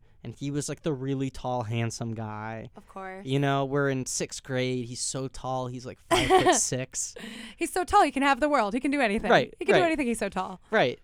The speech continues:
Speaker 1: And, uh, it just seemed like, oh, God. I'm sorry, I fucked up the story. I just remembered the biggest element.
Speaker 2: <gasps>
Speaker 1: Fifth grade, her and this boy dated.
Speaker 2: Okay.
Speaker 1: Then the summer happened, and it was sort of like sands of time, all is, like,
Speaker 2: Mm.
Speaker 1: wiped away. Like, it wasn't
Speaker 2: Mm-hmm.
Speaker 1: very permanent.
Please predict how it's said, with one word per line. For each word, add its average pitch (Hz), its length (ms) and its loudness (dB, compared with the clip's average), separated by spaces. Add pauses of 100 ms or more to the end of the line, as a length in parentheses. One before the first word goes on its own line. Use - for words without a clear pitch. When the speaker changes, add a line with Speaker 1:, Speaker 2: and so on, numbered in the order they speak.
(140)
Speaker 1:
And, 139 380 -2
uh, 127 560 -2
it 147 140 -4
just - 220 -6
seemed 131 360 -6
like, 82 220 -18 (120)
oh, 160 220 -14 (120)
God. 113 320 -10 (640)
I'm 151 100 0
sorry, 139 200 -4
I 123 60 -6
fucked 170 240 -4
up - 80 -20
the - 80 -14
story. 123 320 -6
I 131 120 -2
just 165 120 -2
remembered 127 220 -4
the 120 80 -6
biggest 117 260 -6
element. 131 380 -4 (340)
Speaker 2:
<gasps> - 380 -20
Speaker 1:
Fifth 226 240 6
grade, 185 420 2 (1400)
her 175 160 4
and 165 120 2
this 151 100 -2
boy 139 200 0
dated. - 360 -10 (840)
Speaker 2:
Okay. - 420 -6 (240)
Speaker 1:
Then 160 140 2
the 156 80 0
summer 202 320 4
happened, 123 600 -6 (240)
and 139 100 -6
it 131 80 -6
was 131 120 -8
sort 135 180 -6
of 127 100 -8
like 120 260 -10
sands 143 280 0
of 135 80 -4
time, 131 340 -4
all 127 260 0
is, 208 200 2
like, 247 120 4
Speaker 2:
Mm. 214 80 0
Speaker 1:
wiped 185 240 0
away. 113 260 -6
Like, 170 120 0
it 214 60 2
wasn't 185 260 6
Speaker 2:
Mm-hmm. - 60 4
Speaker 1:
very 147 100 2
permanent. - 460 -8